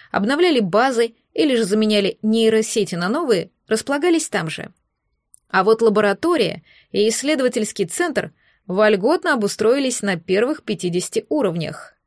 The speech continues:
Даже не сомневаюсь, что часть уровней спрятана под землей.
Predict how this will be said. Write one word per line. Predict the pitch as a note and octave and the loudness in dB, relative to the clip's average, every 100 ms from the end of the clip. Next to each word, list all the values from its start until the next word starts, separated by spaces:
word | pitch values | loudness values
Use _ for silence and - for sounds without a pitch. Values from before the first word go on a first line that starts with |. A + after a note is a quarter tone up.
| _ _ _ _ - | _ _ _ _ -2
Даже | G3 D4+ | 0 2
не | F4 E4 | 0 -4
сомневаюсь, | E4+ F4+ F4+ E3+ D3+ - | -4 -2 0 -2 -2 -8
что | - - | -10 -6
часть | F3+ F#3+ - - | -2 -2 -4 -2
уровней | D#4+ E4+ D#4 | 0 0 -2
спрятана | C4+ - F#3+ G3 A#3 A3+ | -4 -2 -2 0 -4 -2
под | G#3+ | -2
землей. | G3 B3 A3 D#3 - | 0 0 0 0 -6